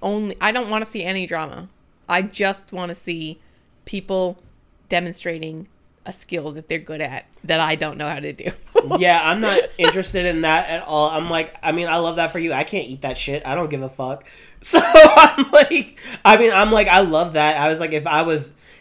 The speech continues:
Speaker 2: now, if you wanna put me in a cooking show, a competition show like that and let me eat the food,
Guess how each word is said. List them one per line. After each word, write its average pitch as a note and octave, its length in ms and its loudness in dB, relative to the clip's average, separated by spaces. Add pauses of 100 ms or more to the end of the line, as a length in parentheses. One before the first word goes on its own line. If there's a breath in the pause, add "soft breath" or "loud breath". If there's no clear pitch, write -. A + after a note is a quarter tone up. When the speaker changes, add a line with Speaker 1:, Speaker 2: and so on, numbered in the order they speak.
Speaker 2:
now, G3 200 8
if G3 100 2
you B3+ 100 2
wanna A#3+ 200 6
put G3+ 240 0
me G#3 280 -2
in A#3+ 340 4 (380)
a F#3+ 120 2
cooking A3+ 400 -4
show, E3+ 420 0
a D3+ 140 -2
competition F3+ 640 -4
show F#3 180 -4
like E3 200 -4
that E3+ 180 -4
and D#3 100 -4
let E3 140 -4
me E3+ 80 -4
eat E3 240 -12
the E3 80 -8
food, D#3 520 -2